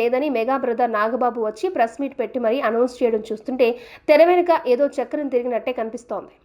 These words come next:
నిజానికి చిరంజీవి మొదట శివాజీ రాజాను యునానిమస్గా గెలిపించాలని భావించారు, కానీ అది అంతగా సాధ్యపడలేదు. వచ్చేసరికి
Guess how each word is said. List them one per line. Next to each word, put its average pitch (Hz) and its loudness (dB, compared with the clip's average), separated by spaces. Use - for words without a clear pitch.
నిజానికి 302 2
చిరంజీవి 320 2
మొదట 247 0
శివాజీ 277 -2
రాజాను 254 0
యునానిమస్గా 320 4
గెలిపించాలని 269 0
భావించారు, 240 -6
కానీ 240 0
అది 247 0
అంతగా 262 -4
సాధ్యపడలేదు. 226 -6
వచ్చేసరికి 320 0